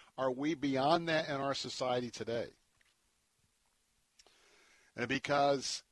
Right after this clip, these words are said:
if law enforcement, um, and I'm talking more of those who, um, are gonna have issues in this area, I think one of the best deterrents going forward is for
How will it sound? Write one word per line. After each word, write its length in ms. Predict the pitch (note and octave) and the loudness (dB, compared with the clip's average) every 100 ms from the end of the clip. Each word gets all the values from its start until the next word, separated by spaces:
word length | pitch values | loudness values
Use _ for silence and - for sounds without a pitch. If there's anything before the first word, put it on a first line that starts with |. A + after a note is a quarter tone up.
| - | -2
if 380 | C#3 C#3 - - | 0 -2 -6 -10
law 400 | B2+ C3+ F3 G3+ | -4 2 2 2
enforcement, 840 | F3 - E3 D3 D3 D3 D#3 - - _ | -2 -2 0 0 -2 -6 -6 -12 -20 _
um, 720 | C3 A#2+ A#2 A2+ A2 G#2+ G#2+ _ - | -4 0 0 -2 -4 -6 -12 _ -10
and 160 | B2+ C#3 | -4 -2
I'm 120 | E3 | 0
talking 420 | D#3+ D3+ D3 C3+ | 0 0 0 -4
more 260 | C3+ C#3 B2+ | -2 0 0
of 80 | |
those 460 | A#2 B2+ B2+ D3+ D3 | 0 0 0 -2 -4
who, 380 | C3+ B2 A#2 G#2+ _ _ _ _ _ | -4 -4 -6 -10 _ _ _ _ _
um, 640 | G#2+ G#2 G2+ G2 F#2+ F#2 D#2+ _ _ _ _ _ _ _ _ - | -6 -4 -4 -4 -8 -12 -20 _ _ _ _ _ _ _ _ -6
are 80 | A#2 | -4
gonna 220 | C#3+ C3 | -2 0
have 240 | C3 A#2+ | 2 0
issues 320 | C3 - B2 A2+ | -2 -4 -6 -6
in 80 | |
this 200 | A#2 A2+ | -6 -6
area, 460 | A#2 B2 C3+ G#2 F#2 - _ _ _ _ _ | -4 -4 -4 -6 -8 -14 _ _ _ _ _
I 160 | A2 A#2 | -4 -2
think 340 | C3+ C3+ A#2+ | -2 -4 -6
one 100 | C3 | -6
of 80 | B2+ | -2
the 80 | B2+ | 0
best 220 | C3 - | -2 -4
deterrents 720 | B2 - - D#3+ D3 B2+ C3 | -10 -10 -8 -8 -8 -8 -8
going 360 | - B2 B2 A2+ | -8 -6 -8 -8
forward 420 | B2 A2+ B2+ A#2+ | -6 -4 -2 -4
is 100 | A2+ | -6
for 280 | - A2 | -8 -8